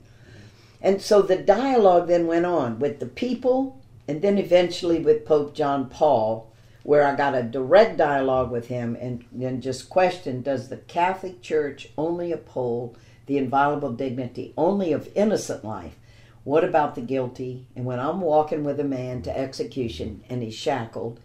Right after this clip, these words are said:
hand and foot, and he says, "Sister, please pray God holds up my legs." And I said to Pope John Paul, "Where is the dignity in this death? A man who's been rendered completely defenseless is being taken out and killed."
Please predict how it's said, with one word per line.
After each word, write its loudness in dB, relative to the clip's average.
hand -2
and -8
foot, -2
and -2
he -4
says, -4
"Sister, -6
please -6
pray -4
God -6
holds -2
up -4
my -6
legs." -6
And -6
I -8
said -6
to -8
Pope -10
John -10
Paul, -16
"Where -4
is -8
the -8
dignity -10
in -14
this -16
death? -18
A -10
man -4
who's -4
been -8
rendered -8
completely -10
defenseless -14
is -12
being -10
taken -16
out -14
and -16
killed." -14